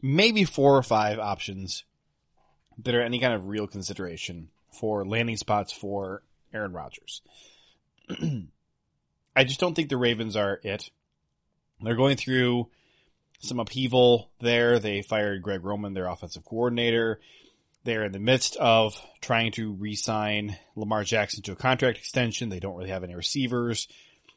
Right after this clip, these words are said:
It's a very unique offense that Aaron is really not fit to run. I just don't think they're an option.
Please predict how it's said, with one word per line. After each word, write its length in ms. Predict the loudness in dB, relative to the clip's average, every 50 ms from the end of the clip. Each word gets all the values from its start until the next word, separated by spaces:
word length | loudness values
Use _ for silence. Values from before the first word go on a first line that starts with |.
| _ _ _ _
It's 200 | -6 -6 -4 -2
a 60 | -4 -4
very 280 | -2 -2 -2 0 -2
unique 400 | -2 -4 -4 -4 -4 -6 -6 -4 0
offense 500 | 2 2 2 2 2 -2 -2 -2 -4 -6
that 120 | -8 -6
Aaron 240 | -4 -4 -4 -4 -4
is 240 | -6 -8 -10 -10 -10
really 300 | -8 -6 -6 -6 -4 -4
not 260 | -4 -4 -6 -6 _ _ _ _ _ -20
fit 280 | -8 -6 -6 -6 -6
to 100 | -8 -10
run. 280 | -6 -6 -4 -4 -4 -4
I 140 | -6 -8 -8
just 160 | -8 -10 -10
don't 100 | -10 -10
think 120 | -12 -10
they're 100 | -8 -8
an 60 | -6
option. 320 | -6 -8 -8 -10 -14 -16